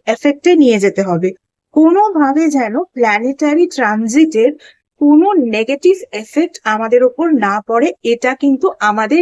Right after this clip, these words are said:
নিজেদের হাতেই আছে। এটা কিন্তু আমরাই চাইলে ঠিক রাখতে পারি, আবার আমরাই চাইলে কিন্তু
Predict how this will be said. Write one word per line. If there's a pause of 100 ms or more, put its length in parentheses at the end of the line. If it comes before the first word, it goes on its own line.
(140)
নিজেদের (100)
হাতেই
আছে। (480)
এটা
কিন্তু
আমরাই (140)
চাইলে (540)
ঠিক (120)
রাখতে (100)
পারি, (120)
আবার (180)
আমরাই (100)
চাইলে (100)
কিন্তু